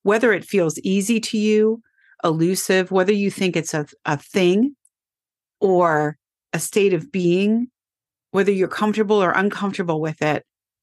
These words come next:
a tool that you can use no matter where your level of understanding or being and joy is, is gratitude. It's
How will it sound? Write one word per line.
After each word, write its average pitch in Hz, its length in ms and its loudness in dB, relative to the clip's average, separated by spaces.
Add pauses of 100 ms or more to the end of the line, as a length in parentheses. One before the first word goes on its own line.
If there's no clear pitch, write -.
a 196 120 0
tool 262 420 0
that 226 140 2
you 196 140 -2
can 180 220 -6
use 180 380 -2
no 175 80 0
matter 165 220 0
where 175 360 2
your 190 200 -2
level 170 340 -2
of 151 100 -4
understanding 160 640 0
or 151 100 -2
being 160 300 0
and 143 140 0
joy 170 380 0
is, 170 280 0 (440)
is 220 260 0
gratitude. 170 800 -4 (600)
It's - 360 -4